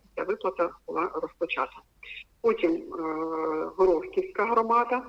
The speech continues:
е, населені пункти Горохівської громади в грудні, е, пошта <clears throat> доставила, почала доставляти пенсії. І в цьому місяці ще тридцять один населений пункт, е, про який нам пошта повідомила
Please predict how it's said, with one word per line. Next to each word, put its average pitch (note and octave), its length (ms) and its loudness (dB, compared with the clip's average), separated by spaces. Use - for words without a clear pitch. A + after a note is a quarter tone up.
е, - 20 -6
населені A3 680 0
пункти A3+ 280 -2
Горохівської A3 580 -4
громади G#3 400 0
в G3+ 80 -2
грудні, G#3 520 0
е, F#3 280 0
пошта F#3+ 420 4
<clears throat> G#3+ 240 2
доставила, G3 520 8
почала G3 300 8
доставляти F#3+ 540 4
пенсії. F#3+ 560 0
І G3+ 40 6
в - 80 -4
цьому G3 240 4
місяці A#3+ 380 -2
ще - 280 6
тридцять F3+ 380 2
один F3+ 260 4
населений E3+ 520 2
пункт, F#4+ 320 -2
е, G3 260 6
про - 180 2
який G3+ 240 2
нам F3+ 220 2
пошта - 360 0
повідомила F3+ 580 2